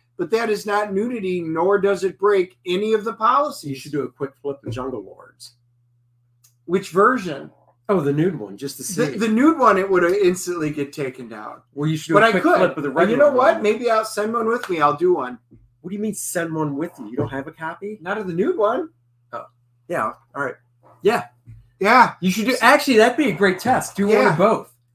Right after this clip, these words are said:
Speaker 2: And
Speaker 1: Oh,
Speaker 2: see,
Speaker 1: yeah.
Speaker 2: see what, see if one stays up and one
Speaker 1: I'll
Speaker 2: gets
Speaker 1: call
Speaker 2: taken
Speaker 1: it
Speaker 2: down.
Speaker 1: Jungle Lords,
Speaker 2: And then Jungle
Speaker 1: uh,
Speaker 2: Lords
Speaker 1: regular
Speaker 2: Mature.
Speaker 1: edition, and Jungle Lords
Speaker 2: Mature.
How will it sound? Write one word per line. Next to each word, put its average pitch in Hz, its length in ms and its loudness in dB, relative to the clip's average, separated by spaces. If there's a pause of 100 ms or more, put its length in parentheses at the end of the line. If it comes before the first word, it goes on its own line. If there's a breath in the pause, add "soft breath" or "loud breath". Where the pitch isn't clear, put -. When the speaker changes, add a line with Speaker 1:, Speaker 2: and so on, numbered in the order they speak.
Speaker 2:
And - 160 0
Speaker 1:
Oh, 311 100 2
Speaker 2:
see, 214 200 4
Speaker 1:
yeah. 277 360 0
Speaker 2:
see 214 160 0
what, 196 380 -2
see 196 280 -2
if 175 140 -4
one 180 220 -4
stays 175 320 -4
up 151 160 -4
and 165 100 -4
one 202 80 8
Speaker 1:
I'll 233 120 8
Speaker 2:
gets 170 100 -4
Speaker 1:
call 240 260 6
Speaker 2:
taken 208 140 4
Speaker 1:
it - 60 -14
Speaker 2:
down. 160 60 -4
Speaker 1:
Jungle 240 360 6
Lords, 277 680 4
Speaker 2:
And 175 100 -2
then 160 140 0
Jungle - 240 2
Speaker 1:
uh, - 60 2
Speaker 2:
Lords 160 100 0
Speaker 1:
regular 196 300 2
Speaker 2:
Mature. 254 260 0
Speaker 1:
edition, 254 460 -6 (120)
and 185 440 -4
Jungle 226 580 0
Lords 202 720 2
Speaker 2:
Mature. 262 160 -10